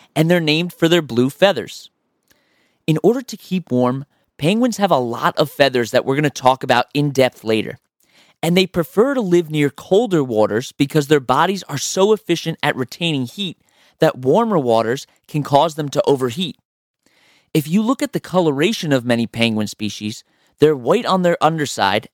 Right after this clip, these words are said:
and black on their backs. And this coloration is similar to orcas, and it probably has something to do with not being seen by their prey underwater. It's darker at the bottom of the ocean than at the top,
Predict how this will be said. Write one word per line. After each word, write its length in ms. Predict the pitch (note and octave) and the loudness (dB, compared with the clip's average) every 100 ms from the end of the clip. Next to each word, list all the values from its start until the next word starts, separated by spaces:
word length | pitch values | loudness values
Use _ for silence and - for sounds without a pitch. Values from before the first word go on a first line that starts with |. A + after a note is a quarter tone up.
| - | -4
and 160 | C3+ | -2
black 360 | A#2+ B2+ D#3+ E3 | 0 0 0 0
on 120 | C#3 | 0
their 120 | C3 | 0
backs. 460 | A#2 D#3 - - - _ _ _ _ - | 0 -2 -4 -18 -20 _ _ _ _ -8
And 160 | D3+ | -2
this 160 | G3+ - | -2 -2
coloration 680 | - G#3 F3+ D3+ F#3 A3+ A3 - | 0 2 2 0 -2 -4 -4 -2
is 160 | D3+ | -2
similar 400 | - E3+ F3+ F3 | -2 -4 0 0
to 180 | D#3+ E3 - | -2 -6 0
orcas, 520 | G#3 G#3+ G#2 - - _ _ _ _ - | 0 0 -8 -10 -16 _ _ _ _ -2
and 80 | D#3 | 0
it 140 | E3 | 0
probably 480 | - D#3 G#3 A3 A#3 | 2 2 2 0 0
has 200 | F3 E3+ | 0 0
something 360 | - E3 E3+ F3 | -2 -4 0 0
to 80 | E3 | 0
do 340 | C3+ C3+ C3 B2 | 2 0 0 -2
with 160 | B2 | -2
not 300 | C3 D3+ - | 0 -2 0
being 280 | F#3+ F3+ D#3+ | 0 0 -2
seen 360 | - F3 E3+ C3+ | -4 -2 0 2
by 140 | B2 | 2
their 140 | A#2+ | 2
prey 400 | A2 - F#3 C3+ - | -2 0 2 2 0
underwater. 640 | A#2+ A#2 G#2+ B2+ A2+ - _ _ _ _ _ _ _ _ _ | 0 2 2 2 0 -6 _ _ _ _ _ _ _ _ _
It's 220 | D3 - | -4 -4
darker 460 | C#3 D#3 G#3+ - F#3 | 0 2 2 0 0
at 160 | C#3+ C#3 | 0 -4
the 60 | |
bottom 400 | A2+ C#3 F3+ F3+ | -2 0 0 0
of 100 | D3 | 0
the 100 | C3 | 0
ocean 360 | - B2 - A#2 | 2 -2 -2 -2
than 120 | A2+ | 0
at 140 | A2 | -2
the 60 | G#2 | -4
top, 440 | - D3+ A2 - | -4 -4 -4 -8